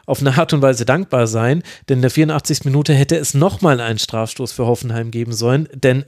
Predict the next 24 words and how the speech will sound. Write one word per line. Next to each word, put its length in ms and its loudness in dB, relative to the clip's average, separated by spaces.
Dahmen 380 2
faustet 520 0
den 100 0
Ball 220 2
nach 180 -4
einer 80 -6
Flanke 320 -8
von 180 -6
rechts 320 -6
weg 180 0
und 140 -6
trifft 360 0
danach 480 2
Tabakovic 760 -2
am, 180 0
am 220 -6
Kopf 400 -4
wiedergibt, 520 0
Tobias 380 0
Reiche, 280 0
Strafstoß, 600 -4
aber 480 2
schon 360 0
nach 240 -2